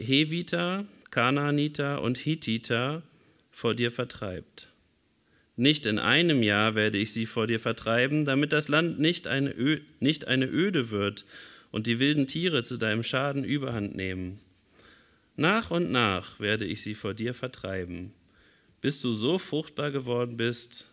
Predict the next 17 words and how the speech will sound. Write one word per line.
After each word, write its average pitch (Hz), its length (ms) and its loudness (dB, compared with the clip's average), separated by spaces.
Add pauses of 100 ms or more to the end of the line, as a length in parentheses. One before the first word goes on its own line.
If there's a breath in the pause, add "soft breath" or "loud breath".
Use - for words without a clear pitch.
dass 110 260 0
du 113 80 -4
das 104 200 0
Land 120 340 0
in 113 220 -2
Besitz 110 380 0
nehmen 92 320 -2
kannst. - 640 -6 (800 loud breath)
Und 107 100 -2
ich 110 160 0
werde 151 320 4
deine 131 260 2
Grenze 139 480 2
festsetzen. 92 1040 -2 (460 soft breath)
Sie 110 140 0
soll 117 240 6
reichen 117 680 4